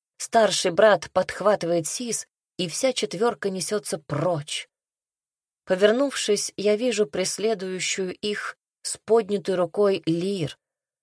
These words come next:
Она шлёпает и пинает троллят, извергая поток ругательств на языке троллей, пока они не исчезают за углом.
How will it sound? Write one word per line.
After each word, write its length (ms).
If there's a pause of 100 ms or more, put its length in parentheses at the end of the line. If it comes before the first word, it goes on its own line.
(160)
Она 260
шлёпает 840
и 60
пинает 560
троллят, 540 (340)
извергая 640
поток 380
ругательств 840
на 100
языке 400
троллей, 680 (560)
пока 400
они 320
не 240
исчезают 800
за 220
углом. 480